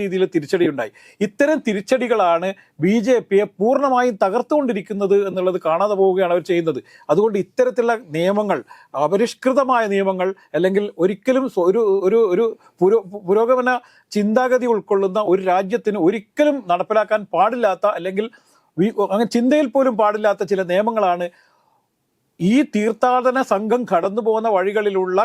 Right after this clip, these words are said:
കടകളുടെ, അ, ഉടമസ്ഥരുടെ പേരും അവരുടെ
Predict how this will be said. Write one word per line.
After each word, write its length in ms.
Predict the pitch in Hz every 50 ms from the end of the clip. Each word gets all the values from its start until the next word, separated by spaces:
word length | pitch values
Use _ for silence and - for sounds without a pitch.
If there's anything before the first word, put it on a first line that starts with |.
| 220 _ 165
കടകളുടെ, 600 | 165 165 - 190 202 233 226 220 202 190 196 202 208 - _ _ _ _ _ _ - - 151
അ, 20 | 170 180 170
ഉടമസ്ഥരുടെ 640 | 190 190 226 226 269 254 - - 240 214 208 196 202 196 - -
പേരും 380 | 175 190 208 226 240 247 240 240 - _ _ _ _ - 143
അവരുടെ 280 | 151 175 175 180 190